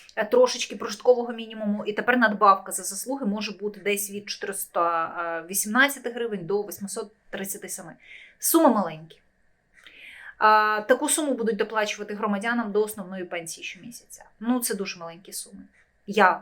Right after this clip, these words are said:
рахую, за, ось, за те, що людина залишилась там без чоловіка, це дуже маленькі суми. Також жінки, які мають звання матері-героїні, також мають право достроково вийти на пенсію. При цьому вони повинні мати щонайменше п'ятнадцять років страхового стажу.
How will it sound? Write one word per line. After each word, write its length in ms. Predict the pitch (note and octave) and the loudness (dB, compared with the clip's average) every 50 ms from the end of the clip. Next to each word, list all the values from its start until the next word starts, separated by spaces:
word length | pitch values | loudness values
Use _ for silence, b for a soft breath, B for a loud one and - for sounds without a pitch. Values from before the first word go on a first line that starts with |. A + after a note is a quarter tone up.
| - - | -8 -12
рахую, 460 | F#3+ G3 F#3+ - - F#3+ F3+ - - - | -12 -12 -12 -12 -16 -20 -18 -20 -16 -10
за, 840 | F#3+ - - G3+ F#3 F3+ F3+ F3 F3 F3 E3+ E3 E3 E3+ - - - - D#3+ | -6 -4 -2 0 0 0 0 0 -2 -2 -4 -4 -4 -6 -8 -12 -14 -16 -16
ось, 520 | F3 F3 - - - - - - - - | -14 -10 -10 -8 -6 -6 -6 -6 -6 -6
за 120 | - F#3 F3+ | -4 -6 -6
те, 240 | - - G#3+ G3 | -2 -2 -2 -2
що 280 | G3 - - - - F#3 F3+ F3 F3 E3+ E3 E3 E3 E3 E3+ E3+ | -2 -2 -6 -8 -10 -10 -8 -6 -4 -4 -4 -4 -6 -6 -8 -8
людина 500 | E3+ E3+ F3 F#3+ F#3+ G3 F#3 F3+ F3 E3+ | -10 -10 -12 -8 -6 -6 -6 -6 -6 -10
залишилась 600 | E3+ F#3+ F#3 F3+ F3 - - F3 D#3+ D#3 D#3+ - | -10 -12 -14 -12 -12 -12 -10 -10 -10 -10 -10 -12
там 240 | - F3 D#3+ E3 E3+ | -10 -10 -12 -12 -12
без 480 | E3+ F3 E3+ E3 - - - - - - | -14 -14 -12 -10 -8 -8 -8 -8 -10 -12
чоловіка, 640 | - - F#3+ F#3 F#3 G3 A3+ A#3 - - F3 E3+ - b b b b b b b b b b | -12 -10 -10 -10 -8 -8 -8 -8 -6 -6 -6 -6 -8 b b b b b b b b b b
це 140 | - - A3+ | -4 -2 -2
дуже 220 | G3 F3+ F3+ F3+ F3 | -2 -4 -6 -10 -10
маленькі 340 | E3+ E3 E3 E3+ E3 - | -10 -12 -12 -14 -16 -14
суми. 220 | F#3+ - F#3+ F3+ F3 G3 - _ B B B B B B B B B B B | -14 -12 -12 -14 -18 -20 -20 _ B B B B B B B B B B B
Також 320 | - D#4+ F4 F4+ F#4+ G4 - | 8 10 10 10 10 8 6
жінки, 440 | C#4+ C#4 C#4 C#4 C#4 D4+ D#4 C4+ | 6 2 2 0 0 -2 -4 -6
які 160 | A#3 G#3 - A#3+ | -6 -6 -4 0
мають 460 | A#3+ B3+ C4+ C4 B3 A3 G3 G3 - | 2 6 8 8 8 8 6 2 -2
звання 380 | - G#3 A3 A3+ A#3 A3+ G3+ | -4 -6 -6 -2 2 2 2
матері-героїні, 1000 | F#3+ G3 G3+ G#3 G#3 G#3 F3+ F3+ F#3 G3+ F#3+ G3 G#3 G#3 A#3+ C4+ C#4+ D#4 D#4 D4+ D#4 D#4 - _ _ _ _ | 2 2 0 0 0 -2 -6 -8 -6 -6 -6 -4 -4 -4 -2 -2 -4 -4 -4 -8 -10 -12 -16 _ _ _ _
також 680 | - A#3+ A3+ A#3+ B3+ B3+ B3+ - B3+ B3 B3 - - - | 8 10 12 12 12 10 8 6 2 2 2 0 -8 -4
мають 380 | G#3+ G#3+ G#3+ G#3 G#3 G#3 - | -2 -2 0 -2 -2 -4 -2
право 240 | - G#3+ G#3 G#3 G#3 | 4 6 6 6 4
достроково 500 | G3+ G3+ G3+ - - G#3 - - G#3+ G#3 | 2 -6 -8 -8 -8 -8 -4 -2 0 0
вийти 240 | F#3+ F#3+ F#3 F#3 F#3 | 0 -2 -4 -8 -6
на 120 | F3+ E3 | -6 -6
пенсію. 480 | E3 - F3+ F3 E3+ - - - F3 - | -6 -6 -10 -14 -12 -10 -10 -10 -10 -10
При 140 | - A3 G#3+ | -6 -6 -4
цьому 360 | G#3+ - D4 D#4+ D#4+ D4 B3 | -2 0 0 2 2 2 2
вони 200 | G#3+ A3+ A#3 A#3+ | 2 2 0 -2
повинні 360 | A#3 - G#3+ G#3 A#3 A3+ A3+ | -4 -4 -6 -6 -6 -6 -2
мати 280 | G#3+ G#3 F#3+ F3+ F3+ F3+ | 2 4 4 4 2 0
щонайменше 600 | - - B3+ A#3+ A3 G3+ G3 F#3+ F#3+ - - - - | -2 0 0 0 0 -2 -4 -4 -8 -12 -12 -2 4
п'ятнадцять 480 | B3 B3 A#3+ A#3+ A3+ G#3 - - - | 4 4 6 6 4 4 4 -2 -8
років 240 | G3+ F#3+ F3+ - - | -10 -12 -12 -12 -14
страхового 480 | - - G3 G3 - G3 F#3+ F3 E3 E3+ | -14 -14 -12 -8 -6 -6 -4 -4 -4 -4
стажу. 360 | - - D3+ E3 - - | -4 -4 -4 -4 -4 -6